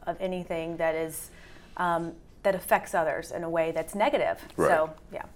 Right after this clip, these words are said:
Speaker 2: So is that the reason you got into, uh, being a literary agent? Because you wanted to be able to make, bring about a change, I guess?
Speaker 1: Well, I started being a literary agent as, really, I started in production, actually.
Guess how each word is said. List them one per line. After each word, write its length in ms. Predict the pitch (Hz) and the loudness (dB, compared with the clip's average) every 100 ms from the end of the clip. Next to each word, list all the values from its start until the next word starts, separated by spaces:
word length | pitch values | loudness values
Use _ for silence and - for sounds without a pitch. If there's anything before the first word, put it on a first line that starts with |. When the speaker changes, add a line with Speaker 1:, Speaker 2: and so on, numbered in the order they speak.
| - - - - | -20 -16 -14 0
Speaker 2:
So 340 | - 139 117 | 6 8 6
is 140 | 113 95 | 4 8
that 160 | 110 | 8
the 80 | 104 | 8
reason 240 | 98 92 | 2 2
you 100 | 85 | -2
got 200 | 85 80 | 2 2
into, 600 | 80 78 - 76 76 76 73 - | 2 -2 -2 0 0 -6 -8 -2
uh, 440 | 69 69 67 67 67 - | 2 4 2 -2 -10 -2
being 240 | 82 80 | -2 0
a 60 | 80 | -2
literary 500 | 78 73 76 76 76 | -2 0 0 0 -2
agent? 260 | 71 - - - - - | -2 -8 -14 -20 -8 -2
Because 280 | 80 - | 2 2
you 80 | 80 | 2
wanted 200 | 69 73 | 0 -2
to 60 | 71 | -2
be 100 | 71 | -4
able 80 | 69 | -4
to 40 | |
make, 220 | 73 - | -6 -6
bring 120 | - 78 | -4 0
about 220 | 76 76 | 2 0
a 40 | |
change, 260 | 78 80 82 | -2 -6 -6
I 40 | |
guess? 240 | 85 - - - - | -8 -10 -12 -16 -8
Speaker 1:
Well, 280 | 226 247 240 | 2 2 2
I 80 | 269 | -2
started 520 | 254 - 311 349 269 | -8 0 2 4 2
being 220 | 208 202 196 | 2 0 2
a 40 | |
literary 360 | 180 180 180 175 | 0 2 2 0
agent 280 | 175 170 - - | 0 -4 -4 2
as, 320 | 170 170 - | 2 2 -4
really, 240 | 208 269 185 | -4 0 0
I 40 | |
started 220 | 165 180 | 0 -2
in 80 | 175 | -2
production, 460 | 175 185 208 - 156 | -2 -2 -2 -4 -8
actually. 520 | 170 - 180 - | -8 -6 -4 -2